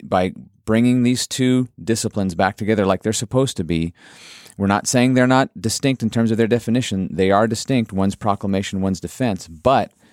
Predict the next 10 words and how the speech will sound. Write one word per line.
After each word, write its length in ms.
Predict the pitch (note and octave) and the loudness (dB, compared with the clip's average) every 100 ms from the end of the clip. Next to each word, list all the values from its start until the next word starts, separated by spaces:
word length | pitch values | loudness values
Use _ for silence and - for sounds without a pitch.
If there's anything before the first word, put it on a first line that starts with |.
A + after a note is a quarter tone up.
| _ | _
by 140 | F#2+ F#2+ | 0 0
bringing 500 | D#2 G#2+ C3 D3 C#3+ | 2 2 4 4 2
them 160 | C#3+ | 2
together 520 | - G#2 A#2 C#3 A#2+ | -2 0 4 4 2
this 240 | E2 E2 - | 0 -4 -2
way, 320 | E2 D#2+ D#2+ | -2 -2 -6
you're 240 | C2+ G#2 - | -2 -2 0
actually 680 | A2 C3+ A3+ - A2+ G2 F#2+ | 0 0 0 -2 0 2 0
relieving 640 | E2 G2+ F#2+ C3 C3 G#2 - | 2 0 2 2 2 -2 -2
a, 160 | F#2 | -6